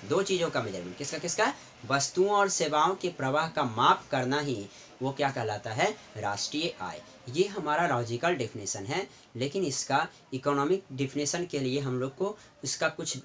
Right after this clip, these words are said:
अवधारणाएं पढ़ना पड़ेगा, ठीक है। तो हम फिलहाल इसका एक definition लिख लेते हैं। क्या, किसी भी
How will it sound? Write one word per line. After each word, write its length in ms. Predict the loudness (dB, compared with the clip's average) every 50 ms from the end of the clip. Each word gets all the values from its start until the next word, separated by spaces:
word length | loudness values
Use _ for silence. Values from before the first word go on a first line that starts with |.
| 0
अवधारणाएं 760 | 2 2 2 2 0 -2 -2 -2 0 2 2 4 4 2 2 0
पढ़ना 280 | -4 -8 -8 -10 -12
पड़ेगा, 440 | -14 -16 -18 -18 -18 -18 -18 -20 -20 -20 -20 -20 -20 -12
ठीक 220 | -10 -8 -8 -8 -8
है। 120 | -10 -12 -12 -20 -20 -14 -10 -8
तो 60 | -8
हम 180 | -6 -6 -6 -6
फिलहाल 320 | -4 -2 2 2 2 2
इसका 320 | 0 -4 -6 -4 -2 -4 -4 -4 -8 -20 -12 -8 -8
एक 140 | -8 -8 -10 -10 -6
definition 540 | -6 -6 -4 -6 -8 -8 -8 -8 -8 -8 -10
लिख 160 | -12 -14 -16
लेते 300 | -18 -18 -18 -20 -20 -20
हैं। 140 | -20 -20 -20 -20 -20 -12 -6
क्या, 160 | -2 -2 0 -2 -2 -6 -12 -20 -20 -20 -20 -20 -20 -20 -20 -20 -20 -20 -20 -20 -20 -20 -20 -20 -14 -8
किसी 400 | -4 -4 -2 -2 -2 -4 -4 -6
भी 240 | -8 -8 -10 -12 -14